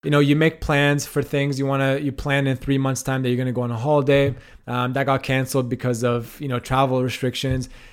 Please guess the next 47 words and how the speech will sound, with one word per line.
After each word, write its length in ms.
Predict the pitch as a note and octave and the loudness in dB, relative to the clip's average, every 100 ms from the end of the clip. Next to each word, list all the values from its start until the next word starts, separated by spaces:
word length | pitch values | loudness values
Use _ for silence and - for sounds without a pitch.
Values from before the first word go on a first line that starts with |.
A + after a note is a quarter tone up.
| - | -8
You 100 | B2+ | -2
make 260 | C3+ C#3 - | 0 0 -2
plans 380 | C#3 C3 B2+ - | -2 0 -2 -2
to 80 | |
meet 180 | C3 C#3 | -2 -2
with 180 | B2+ B2+ | -2 -6
a 60 | A#2+ | -8
friend 460 | - C#3 C#3+ C#3 | -4 0 0 0
and 160 | B2 B2 | -2 -2
you 60 | |
can't 400 | A#2+ C3+ C3+ C3 - | -4 -6 -6 -6 -8
because 420 | B2+ B2 A#2+ A2 | -8 -6 -6 -6
restrictions 640 | B2 - C#3+ C#3+ C3+ C3 - | -8 -4 -4 -4 -4 -6 -8
changed 400 | - C3 C3 B2+ | -4 -2 -2 -4
this 220 | B2 - | -8 -4
year. 280 | C3 C3 B2+ - - _ | -2 -2 -4 -14 -20 _
You 100 | C#3 | -6
make 220 | C#3 C#3+ C#3+ | -2 -2 -2
plans 340 | C#3+ C#3 C3+ | -2 0 -2
to, 600 | - C#3 C3 C3 B2+ D3+ | -2 0 2 2 0 -2
uh, 280 | - C3+ B2+ | -4 -4 -6
for 120 | B2 | -4
example, 300 | C#3 C#3 C#3 | -2 -2 -2
I'm 80 | C3+ | -2
doing 140 | C3 C3+ | 0 0
an 80 | |
implant 420 | C3+ C#3 - B2 A#2+ | -2 -4 -2 -4 -4
course 320 | C3+ B2+ C3 | -2 -2 -2
and 60 | |
I 20 | B2+ | -2
was 120 | A#2 | -2
meant 200 | B2+ B2+ | -4 -4
to 60 | A#2+ | -8
fly, 440 | - B2 A#2+ A#2+ - - - | -6 -4 -4 -6 -10 -20 -14
um, 200 | B2 B2 | -8 -4
over 180 | C3 C3 | -2 -2
to 100 | C3+ | -2
the 80 | C3 | -2
other 180 | B2 C3 | 0 0
side 220 | - C3 | -2 -2
of 80 | A#2+ | -2
Australia 380 | A#2 - B2+ B2 | -4 -2 0 2
to 80 | A#2+ | 0
Perth 400 | - C3 B2+ - | -2 0 0 -2
for 180 | C3+ | -2
a 100 | A#2+ | -2
hands-on, 640 | A2+ B2 A#2+ A2+ A#2+ B2 | 0 -2 -2 -2 -2 -2